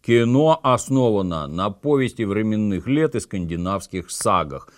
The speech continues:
из которых создатели якобы почерпнули мотив вынужденной мести.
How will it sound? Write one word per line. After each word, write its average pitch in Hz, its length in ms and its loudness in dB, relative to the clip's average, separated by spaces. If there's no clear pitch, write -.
из 98 220 -6
которых 147 560 -2
создатели 131 640 0
якобы 98 600 -4
почерпнули 90 600 -8
мотив 80 560 -6
вынужденной 82 800 -6
мести. 85 680 -6